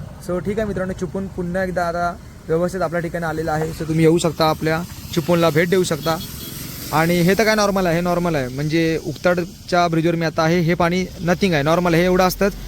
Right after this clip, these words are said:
कारण तो जो भाग दिसतोय ना बेटासारखा, तो भाग काल दिसत देखील नव्हता. हा एवढा भाग म्हणजे नॉर्मल आहे, म्हणजे गेले दोन तीन आठवड्यापासून आम्ही बघतो आहोत, एवढीच लेवल होती, काय विषय नाही. So आता बऱ्याचशा ह्या ज्या गाड्या आहेत त्या आता पुन्हा एकदा त्या घेऊन जातील.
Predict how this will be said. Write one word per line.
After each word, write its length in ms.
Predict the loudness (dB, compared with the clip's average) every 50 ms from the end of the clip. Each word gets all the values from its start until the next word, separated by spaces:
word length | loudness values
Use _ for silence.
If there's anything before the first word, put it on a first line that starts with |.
| -12 -12 0 2
कारण 180 | 2 2 2 2
तो 120 | 0 2 2
जो 80 | 2
भाग 160 | 2 2 2 2
दिसतोय 260 | 2 0 0 0 0
ना 60 | 2
बेटासारखा, 580 | 2 2 0 0 0 -2 -2 -2 0 -2 -2 -4 -6 -10 -16 -18 -18 -18 -4 -2
तो 80 | 0 2
भाग 140 | 4 2
काल 220 | 2 2 0 0 2
दिसत 160 | 0 0 0
देखील 260 | 0 0 0 0 0
नव्हता. 300 | 0 0 0 0 -2 -2 -2 -6 -12 -20 -20 -6 -2
हा 100 | 2 2
एवढा 260 | 2 2 2 2 0 0 -2 -2 0
भाग 160 | 0 0 0
म्हणजे 220 | 0 -2 -2 0
नॉर्मल 300 | 0 2 0 2 2 2
आहे, 100 | 0 0
म्हणजे 340 | 0 -2 -2 0 0 -2 -2 -6 -12 -12 -4 -2
गेले 200 | 0 2 2 4
दोन 160 | 2 2 0
तीन 120 | 2 0 2
आठवड्यापासून 480 | 2 2 2 2 2 0 0 0 0
आम्ही 140 | 0 2 0
बघतो 320 | 0 -2 0 -2 0 2
आहोत, 140 | 2 0 0 -4 -4 -2
एवढीच 280 | 0 2 2 2 2
लेवल 220 | 2 2 4 2 2
होती, 200 | 0 -2 -6 -8 -8 -16 -20 -20 -20 -8 -4
काय 100 | -2 -2
विषय 240 | 0 0 -2 -2 -2
नाही. 180 | -2 -6 -8 -12 -16 -20 -20 -20 -4 -2
So 60 | -2
आता 140 | 0 0 0
बऱ्याचशा 420 | 2 2 2 2 2 2 0 2
ह्या 140 | 2 2 2
ज्या 120 | 2 2
गाड्या 200 | 2 2 2 2
आहेत 80 | 2 0 0
त्या 100 | -4 -4
आता 80 | -4 -2
पुन्हा 280 | -2 0 0 0 0
एकदा 120 | 0 0 0
त्या 300 | 0 0 0 0 -2 -2
घेऊन 220 | 0 0 0 2 2
जातील. 260 | 0 0 0 -2